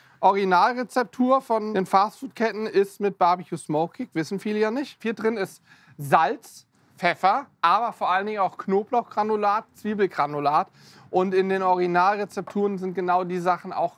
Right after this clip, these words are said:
verstärkt mit drin. Das haben wir auch ganz viel mit drin. Bisschen Rauchsalz. So, hier nehme ich, äh, Magic Dust, Sizzle Up Magic Dust. Das wird die spicy Variante. Magic Dust per se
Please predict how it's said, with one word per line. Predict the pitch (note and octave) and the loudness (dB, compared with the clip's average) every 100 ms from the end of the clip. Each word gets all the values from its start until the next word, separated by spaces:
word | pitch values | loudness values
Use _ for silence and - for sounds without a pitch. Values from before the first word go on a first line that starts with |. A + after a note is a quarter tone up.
| - | -8
verstärkt | C#3+ - D3 C#3 | -8 -2 -4 -4
mit | C3+ | -8
drin. | C#3+ | -4
Das | D3+ E3 | -4 -4
haben | D#3 | -4
wir | D3+ | -2
auch | D3+ D#3 | -2 -4
ganz | D#3+ | -10
viel | - E3+ | -6 -6
mit | E3 | -6
drin. | E3+ E3+ _ _ - | -8 -8 _ _ -14
Bisschen | C3+ C3+ | -10 0
Rauchsalz. | C#3+ E3 - F3 F3 _ - - | 0 0 -4 -4 -4 _ -18 -4
So, | B2+ | -4
hier | B2 F3+ F3+ | -2 -2 0
nehme | F3+ F3 | -2 -2
ich, | F3 | -4
äh, | D3 C#3+ | -4 -2
Magic | C#3 D3 F3 E3 C3 | -2 -6 -6 -10 -2
Dust, | E3+ - - | -4 -4 -6
Sizzle | F3+ F#3 F3+ | -4 -2 -2
Up | C3+ C#3+ | -4 -6
Magic | C#3 C3+ B2+ C3+ | -10 -8 -8 -4
Dust. | G3 - | -4 -6
Das | E3 E3 | -12 -10
wird | E3+ | -10
die | |
spicy | C#3+ - D3+ - G3+ | -6 -2 -2 -4 -4
Variante. | G3 G3+ G3 G3 G#3+ | -2 0 0 -2 -2
Magic | F3+ D#3 D#3+ D3+ | -4 -4 -6 -2
Dust | D#3+ - | -2 -2
per | F3 D3+ | -6 -4
se | D#3+ | 0